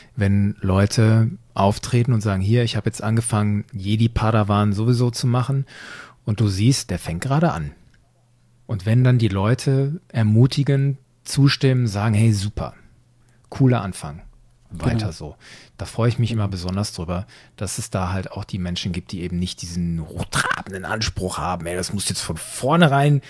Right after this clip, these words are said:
Speaker 1: gleich filmakkurat sein und das, was du da machst, das sieht halt nicht richtig aus.“
Speaker 2: Genau.
Speaker 1: Nichtsdestotrotz, wie stark ist denn ein Konkurrenzdenken vorhanden unter Cosplayern? Wie ist denn da so deine Wahrnehmung?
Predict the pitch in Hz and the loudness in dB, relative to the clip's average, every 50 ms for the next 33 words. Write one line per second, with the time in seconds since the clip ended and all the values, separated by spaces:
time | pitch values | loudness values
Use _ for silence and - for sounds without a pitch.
0 | - - - _ - - 82 80 85 95 104 120 143 156 160 156 - - - - | -20 -20 -20 _ -10 -8 -8 -6 -6 -6 -2 0 2 2 2 2 0 -6 -12 -16
1 | - - - - - _ - - - 143 165 165 123 127 - 127 107 104 104 110 | -20 -20 -20 -20 -20 _ -8 -2 0 2 2 2 0 -4 -4 -2 -2 -2 -2 -4
2 | - - 104 98 98 95 95 95 92 85 90 90 87 - - - 117 - - - | -2 -2 -2 0 0 0 0 -2 -2 -4 -6 -6 -8 -8 -10 -8 -8 -6 -6 -6
3 | 95 95 - - - 214 185 143 127 123 120 120 - - 170 175 - - 180 - | -6 -8 -8 -4 -2 2 2 2 2 2 -2 -2 -4 -6 -8 -8 -8 -10 -10 -10
4 | - 143 151 - 78 - - - 139 - - - - - - - 120 135 - - | -10 -12 -12 -12 -12 -12 -12 -12 -14 -16 -16 -16 -16 -16 -14 -12 -12 -12 -12 -12
5 | - - - - - - - - _ _ - - 113 110 110 131 143 - - - | -14 -16 -20 -20 -20 -20 -20 -20 _ _ -10 -4 -2 2 4 4 2 2 0 -8
6 | - 127 113 - 120 - - - 131 131 - - - - - - - - - - | -10 -10 -8 -8 -8 -8 -4 -2 -2 -2 -2 -4 -12 -12 -14 -16 -20 -20 -20 -20
7 | - _ _ _ _ _ _ _ _ - 98 104 131 160 - - - - 120 127 | -20 _ _ _ _ _ _ _ _ -6 0 2 2 4 4 2 0 2 2 4
8 | 143 156 151 - - - 123 135 - - - - 127 120 123 123 127 - - 104 | 4 2 0 -2 -4 -2 -2 -2 -2 -2 -2 2 2 4 4 4 2 0 -2 -2
9 | 104 107 107 107 113 117 - - - 107 - - 95 82 95 117 143 143 - - | 0 2 2 0 0 -2 -4 -4 -4 -2 -2 -2 -4 -2 0 0 0 0 -2 -6
10 | - - 80 76 78 - - 82 80 - - - 73 71 80 78 78 78 82 73 | -6 -4 -4 -2 -4 -6 -6 -8 -8 -8 -6 -6 -6 -4 -4 -6 -6 -6 -6 -8
11 | 64 71 73 - - - - - - 80 - - - - - 82 76 69 71 73 | -8 -8 -10 -10 -10 -12 -12 -10 -10 -8 -8 -10 -10 -10 -8 -8 -8 -8 -8 -10
12 | 71 73 82 - - 90 101 - - - 113 107 104 95 98 101 95 85 78 82 | -10 -12 -14 -14 -14 -12 -12 -10 -4 -4 -2 0 0 0 0 -2 -2 -4 -4 -4
13 | 80 78 78 76 78 78 85 87 82 80 76 76 76 73 73 - | -4 -4 -4 -4 -4 -4 -2 -2 -2 -2 -4 -4 -6 -8 -8 -10